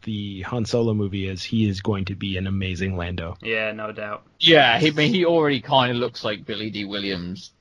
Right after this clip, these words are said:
Speaker 3: a little bit
Speaker 1: Yeah.
Speaker 3: anyway. Like, if they make him out to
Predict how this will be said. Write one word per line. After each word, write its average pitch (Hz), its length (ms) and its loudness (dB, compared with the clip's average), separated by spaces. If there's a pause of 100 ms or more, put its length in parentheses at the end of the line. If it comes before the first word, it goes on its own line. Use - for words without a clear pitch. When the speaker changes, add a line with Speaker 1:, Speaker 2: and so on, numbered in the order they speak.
(120)
Speaker 3:
a 113 80 2
little 110 320 0
bit 110 120 4
Speaker 1:
Yeah. 107 140 4
Speaker 3:
anyway. 107 400 4
Like, - 300 -6
if 104 120 -2
they 117 160 4
make 117 260 4
him 117 80 0
out 110 220 4
to 107 140 -4